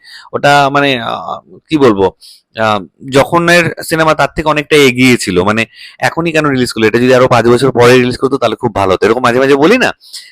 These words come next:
যে এটা এই সময়ের সিনেমা না, এটা আরো পাঁচ বছর পরে হলে হয়তো আরো বেটার চলতো। তো হতে পারে ধূমকেতু হয়তো সেটাই।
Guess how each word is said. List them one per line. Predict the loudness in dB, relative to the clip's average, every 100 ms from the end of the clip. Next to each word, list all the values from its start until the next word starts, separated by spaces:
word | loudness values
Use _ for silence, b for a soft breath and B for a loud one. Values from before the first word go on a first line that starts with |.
| B
যে | 0 2
এটা | 4
এই | 2
সময়ের | 2 0 0
সিনেমা | 0 -2 0
না, | 0
এটা | 0 2
আরো | 2
পাঁচ | 2 2
বছর | 0 0 0
পরে | 2 2
হলে | 2 2
হয়তো | 2 0
আরো | -2
বেটার | -4 -8
চলতো। | -14 -12 -12
তো | -12 -12 _ B B
হতে | 0 2
পারে | 2
ধূমকেতু | 2 0 0 0
হয়তো | -2 -2
সেটাই। | -2 0 -2